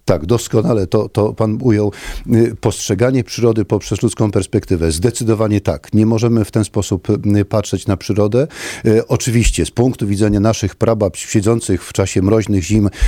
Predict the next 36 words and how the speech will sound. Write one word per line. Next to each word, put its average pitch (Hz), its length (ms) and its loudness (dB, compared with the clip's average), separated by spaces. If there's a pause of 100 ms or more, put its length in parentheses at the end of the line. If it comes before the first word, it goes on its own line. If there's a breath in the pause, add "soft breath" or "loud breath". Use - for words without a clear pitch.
(100)
y, 95 120 2
przy - 200 -2
kominkach, 95 580 -2
babć 107 340 -2
przy 95 240 0
piecach 110 380 0
kaflowych 98 520 -2
i - 20 -2
nas 107 160 0
przy - 140 -4
kaloryferach, 98 640 2 (280 loud breath)
to, 123 100 0
co 127 120 -2
się 110 140 -2
dzieje 113 220 2
za 101 120 2
oknem, 110 240 -2
wydaje 101 320 2
się, - 140 -4
że 95 120 2
jest 90 120 0
bardzo, 95 500 0
bardzo 92 360 -2
surowe, 92 380 0
bardzo 92 320 0
złe. - 280 -2 (420 loud breath)
Y, 127 260 2
nie, 123 280 4
to 143 200 0
nie 139 200 2
jest, - 280 0
y, 107 360 2
zjawisko 104 480 0
niekorzystne. 120 800 0 (300 loud breath)
Y, 107 280 4
zwierzęta, 120 840 0